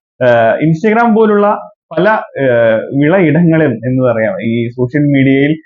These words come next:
ഏറ്റവും കൂടുതൽ, ഏഹ്, ഏഹ്, ഈ ബിഗ് ബോസുമായി ബന്ധപ്പെട്ട ഭാഗങ്ങൾ വരുന്നത് എനിക്ക് തോന്നുന്നു ഇൻസ്റ്റയിലും, ഏഹ്, പിന്നെ Facebook-ഇലൊക്കെയാണ്. അപ്പൊ അവിടെയൊക്കെ ജിൻഡോയുടെ, ഏഹ്, പല വീഡിയോസും വൈറലായിക്കൊണ്ടിരിക്കുകയാണ്. അപ്പോ, ഏഹ്, ജിൻഡോ ഈ ഒരു തരത്തിൽ പൊന്തി വരുന്നതിനൊപ്പം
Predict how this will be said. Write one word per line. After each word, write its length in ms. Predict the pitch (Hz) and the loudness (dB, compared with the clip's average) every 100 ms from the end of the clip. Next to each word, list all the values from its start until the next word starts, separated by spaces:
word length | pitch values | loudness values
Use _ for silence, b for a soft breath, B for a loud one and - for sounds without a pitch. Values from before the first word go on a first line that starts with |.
| B 131 | B -6
ഏറ്റവും 240 | 131 156 | 0 2
കൂടുതൽ, 460 | 147 143 151 156 120 | 2 2 2 0 0
ഏഹ്, 340 | 127 120 127 | 0 0 0
ഏഹ്, 520 | 120 123 127 127 123 131 | -2 -4 -4 -2 -2 0
ഈ 360 | 131 131 113 _ _ _ - | 2 2 -2 _ _ _ -4
ബിഗ് 260 | 151 151 151 | 0 2 2
ബോസുമായി 320 | 196 202 202 | 0 2 0
ബന്ധപ്പെട്ട 360 | 180 156 151 151 | 0 0 0 0
ഭാഗങ്ങൾ 360 | 139 135 143 | 0 0 0
വരുന്നത് 300 | 131 120 123 | 0 0 0
എനിക്ക് 140 | 120 120 | 0 0
തോന്നുന്നു 360 | 117 110 120 | 0 0 -2
ഇൻസ്റ്റയിലും, 440 | 120 - - 131 135 139 b _ 131 | -4 -4 -2 0 0 -4 b _ 0
ഏഹ്, 120 | 113 | 0
പിന്നെ 200 | 139 190 | 2 2
Facebook-ഇലൊക്കെയാണ്. 720 | 147 135 135 127 120 110 104 | 2 0 0 0 -2 -4 -6
അപ്പൊ 140 | 107 131 | -2 0
അവിടെയൊക്കെ 320 | 147 175 202 | 0 0 2
ജിൻഡോയുടെ, 720 | 170 160 151 170 175 185 185 - _ - | 2 2 2 2 2 0 -2 -8 _ -4
ഏഹ്, 260 | 127 123 123 139 | 0 0 0 0
പല 140 | 160 | 0
വീഡിയോസും 600 | 202 175 175 196 196 127 | 2 2 2 0 0 -2
വൈറലായിക്കൊണ്ടിരിക്കുകയാണ്. 1400 | 110 123 131 165 147 131 131 127 117 120 117 92 104 - _ _ - 170 | 0 0 0 0 0 -2 -2 -2 -2 -2 -2 -4 -8 -14 _ _ -6 0
അപ്പോ, 340 | 247 262 - 156 | 0 0 0 0
ഏഹ്, 100 | 139 | 0
ജിൻഡോ 680 | 139 180 226 262 151 - - | 0 2 2 2 0 -6 -6
ഈ 160 | 160 226 | -2 0
ഒരു 120 | 208 | 0
തരത്തിൽ 380 | 190 165 170 170 | 0 -2 -2 -4
പൊന്തി 480 | - 156 165 208 | 0 0 2 2
വരുന്നതിനൊപ്പം 640 | 170 147 139 131 101 110 | 2 2 0 -2 -4 -8